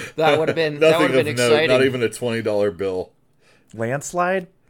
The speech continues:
Speaker 1: I imagine there was a great ravine there, and it dumped in a ravine and was completely regraded over, something
Speaker 3: Mm.
Speaker 1: like that. Uh,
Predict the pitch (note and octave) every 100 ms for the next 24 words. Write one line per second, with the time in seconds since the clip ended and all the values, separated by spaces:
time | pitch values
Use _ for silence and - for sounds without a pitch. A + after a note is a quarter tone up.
0 | _ _ - D#3+ G3 F#3 F#3 G#3 G3 F3
1 | D#3+ D3 C#3+ A#2 C#3 D#3 E3+ - - C3
2 | A#2+ C3 D3+ E3 E3+ E3+ E3 C#3 B2 D3
3 | C#3+ D#3 C#3 B2+ D#3+ F3+ F3 C3+ - A2+
4 | E3+ D#3+ C#3 A#2+ C#3+ D3+ C#3+ C#3 C3+ C#3+
5 | E3+ D#3 _ _ _ - C#3+ C#3+ C3+ B2+
6 | - C3+ C#3+ - - - - C3+ C#3 C3
7 | B2+